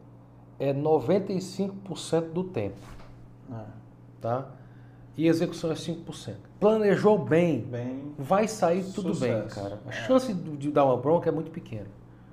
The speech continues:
Speaker 2: Uhum.
Speaker 1: A gente aprendeu isso com esses caras mais ainda. Planeja, os caras planejam tudo. Eles se antecipam em tudo.
Speaker 2: É?
Speaker 1: É. E cobram caro.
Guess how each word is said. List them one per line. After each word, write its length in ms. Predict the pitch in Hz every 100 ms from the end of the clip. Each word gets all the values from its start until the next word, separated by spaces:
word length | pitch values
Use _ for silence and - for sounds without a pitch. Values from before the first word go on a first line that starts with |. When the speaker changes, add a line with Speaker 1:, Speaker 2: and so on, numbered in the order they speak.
| - 131
Speaker 2:
Uhum. 460 | 127 117 110 123 117
Speaker 1:
A 40 |
gente 140 | 135 139
aprendeu 280 | 131 123
isso 140 | 127 -
com 60 |
esses 220 | 131 - -
caras 260 | 127 127
mais 320 | 123 143 147
ainda. 300 | 156 120 101 - - - - - - - - - - -
Planeja, 520 | 180 202 185 175 - - - -
os 60 |
caras 180 | - 156
planejam 440 | - 143 147 147 165 - - - - - - -
tudo. 340 | 185 120 107 - - - - - -
Eles 180 | 160 165
se 160 | 175
antecipam 640 | 165 151 - 175 180 160 - -
em 280 | 175 202 - - -
tudo. 300 | 165 113 110 - - - - - 127
Speaker 2:
É? 220 | 113 120 - - - -
Speaker 1:
É. 180 | 117 101 - - - - - -
E 60 | 147
cobram 280 | 147 135 165
caro. 320 | 160 107 92